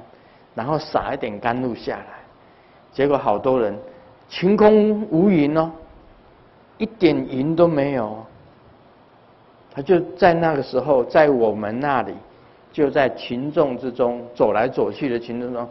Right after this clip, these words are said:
洒下了他的甘露。有吗？被洒到了举手。哇，这么多人洒到甘露哎，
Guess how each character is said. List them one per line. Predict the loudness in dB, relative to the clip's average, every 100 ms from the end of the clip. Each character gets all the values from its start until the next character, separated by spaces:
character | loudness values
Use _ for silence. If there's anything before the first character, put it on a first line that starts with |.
| -14 -20 -8
洒 | 0 2 2 0 -6
下 | -2 0 0
了 | -2
他 | -6 -8 -8
的 | -8
甘 | -8 -10 -10
露。 | -16 -18 -20 -20 -20 -20 -20 -20 -20 _ _ -20 -20 -20 -20 -20 -20 -14 0
有 | 2 4
吗？ | 2 -2 -6 -8 -8 -8 -8 -6 -6 -6 -6 -6 -6 -6 -6 -6 -6 -6 -6 -6 -6 -6 -6 2
被 | 6 6
洒 | 8 6
到 | 10 8
了 | 8
举 | 4 2
手。 | 4 4 4 0 -10 -10 -12 -12 -10 -12 -14 -16 -16 -14 -12 -14 -12 -2
哇， | 4 6 6 2 -4 -12 -12 -4
这 | 0
么 | 4
多 | 4
人 | 4 4
洒 | 2
到 | 4 4
甘 | 4 0 0
露 | -4 -4
哎， | -8